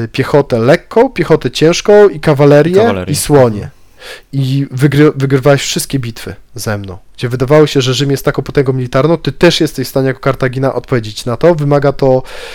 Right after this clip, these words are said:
Speaker 1: mm, wiesz, y, y, bardzo dobrego rozplanowania i przygotowania się, prawda? Bo ja po prostu dorzucam na chama kolejnych, y, kolejne,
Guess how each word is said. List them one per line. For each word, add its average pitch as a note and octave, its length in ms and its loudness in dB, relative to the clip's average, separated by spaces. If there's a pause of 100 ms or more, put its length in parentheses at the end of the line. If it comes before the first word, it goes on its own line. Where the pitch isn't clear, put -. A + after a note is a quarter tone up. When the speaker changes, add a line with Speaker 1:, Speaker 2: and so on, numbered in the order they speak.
(200)
Speaker 1:
mm, B2 600 -6
wiesz, B2 140 0
y, - 240 -12
y, B2 60 -4 (400)
bardzo C#3 360 2
dobrego C3+ 420 2
rozplanowania C3+ 640 2
i B2 40 -2
przygotowania B2+ 680 0
się, - 180 -10
prawda? A#2 320 -4
Bo D3 100 4
ja D3 80 4
po - 100 -2
prostu F#3 280 2
dorzucam C3+ 420 2
na B2+ 80 0
chama C3 420 2
kolejnych, C3 500 0 (400)
y, A#2+ 200 -2
kolejne, B2 760 2